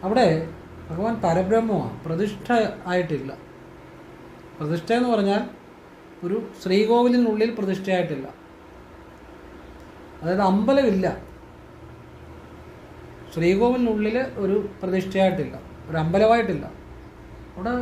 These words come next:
പരബ്രഹ്മം ഇല്ലാതെ ആലിൻ്റെ ചോട്ടി കാവിൻ്റെ അവിടെ ഇങ്ങനെ പല, അവിടെ നിന്ന് നമുക്ക് പ്രാർത്ഥിക്കാം, അവിടെ ഭഗവാനെ തൊഴാം, അല്ലാതെ ഒരു ക്ഷേത്രമായിട്ട് പ്രതിഷ്ഠയായിട്ടില്ല.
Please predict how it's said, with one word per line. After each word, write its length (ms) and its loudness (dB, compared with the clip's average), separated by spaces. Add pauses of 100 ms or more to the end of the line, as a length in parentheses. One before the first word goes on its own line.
(180)
പരബ്രഹ്മം 580 2 (540)
ഇല്ലാതെ 280 2 (140)
ആലിൻ്റെ 380 2
ചോട്ടി 220 2 (140)
കാവിൻ്റെ 440 2
അവിടെ 180 -2 (460)
ഇങ്ങനെ 220 2 (760)
പല, 120 0 (540)
അവിടെ 200 2
നിന്ന് 140 4
നമുക്ക് 220 -2
പ്രാർത്ഥിക്കാം, 600 0 (1000)
അവിടെ 200 4 (340)
ഭഗവാനെ 440 2 (960)
തൊഴാം, 360 2 (800)
അല്ലാതെ 260 0
ഒരു 120 -4
ക്ഷേത്രമായിട്ട് 680 4
പ്രതിഷ്ഠയായിട്ടില്ല. 680 0